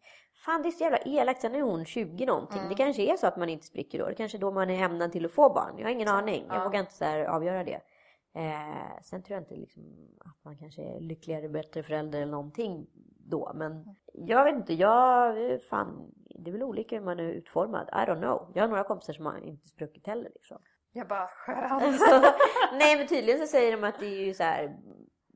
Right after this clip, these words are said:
Speaker 1: bättre smärt-, alltså läkning
Speaker 2: Ja.
Speaker 1: om man spricker. Och i den situationen när du är, antingen är du jättebedövad eller så har du jätteont,
Speaker 2: Mm.
Speaker 1: beroende på vilken typ av förlossning du har. Du känner ju inte ett skit, så det spelar ingen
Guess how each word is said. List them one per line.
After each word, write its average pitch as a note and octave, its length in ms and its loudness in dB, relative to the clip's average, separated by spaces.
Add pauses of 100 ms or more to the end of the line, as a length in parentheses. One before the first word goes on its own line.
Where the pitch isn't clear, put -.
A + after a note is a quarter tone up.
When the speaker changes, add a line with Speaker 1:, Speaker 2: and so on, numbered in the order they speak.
(300)
Speaker 1:
bättre G3+ 920 4
smärt-, - 560 -6
alltså F3+ 200 -2
läkning F3+ 960 0
Speaker 2:
Ja. F#3+ 360 -6
Speaker 1:
om F3 180 4
man D#3+ 160 2
spricker. - 640 -4
Och E3+ 300 -2
i F3+ 240 -6
den D3+ 360 -4
situationen D#3 720 -4
när D3+ 80 -6
du D3 180 -4
är, C#3 60 -4
antingen E3+ 380 -6
är E3 40 -4
du D3 80 -8
jättebedövad D3 640 -2
eller D3 140 -6
så D3 80 -10
har D3 60 -4
du C#3+ 60 -6
jätteont, - 460 -10
Speaker 2:
Mm. G3+ 140 -8
Speaker 1:
beroende D3 280 -4
på C#3+ 120 -12
vilken C#3+ 220 -12
typ - 220 -14
av D3+ 160 -8 (480)
förlossning C#3+ 340 -12
du D#3+ 80 -6
har. D#3 80 -2
Du C#3 80 -12
känner C#3+ 160 -12
ju C#3+ 60 -14
inte - 140 -20
ett - 60 -20
skit, - 300 -16
så - 140 -16
det C#3+ 60 -12
spelar D3 200 -16
ingen C#3 100 -14